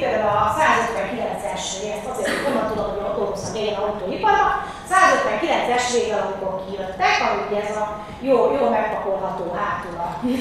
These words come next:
<laughs> Akkor ugye a, az volt a, a fő üzenete,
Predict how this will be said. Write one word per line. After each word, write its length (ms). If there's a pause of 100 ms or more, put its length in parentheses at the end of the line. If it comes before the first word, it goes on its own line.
(100)
<laughs> 440
Akkor 300
ugye 120 (180)
a, 20 (240)
az 80 (100)
volt 220 (100)
a, 20 (300)
a 120
fő 120 (160)
üzenete, 500